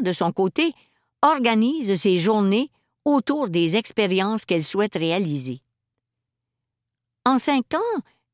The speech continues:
je n'ai jamais eu deux journées pareilles. Même si je prévois ma semaine le lundi,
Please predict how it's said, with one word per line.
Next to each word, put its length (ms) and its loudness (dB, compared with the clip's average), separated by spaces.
je 140 0
n'ai 140 4
jamais 380 0
eu 160 0
deux 280 2
journées 360 2
pareilles. 540 -2
Même 260 4
si 220 -2
je 100 2
prévois 600 0
ma 180 -2
semaine 520 0
le 140 2
lundi, 460 0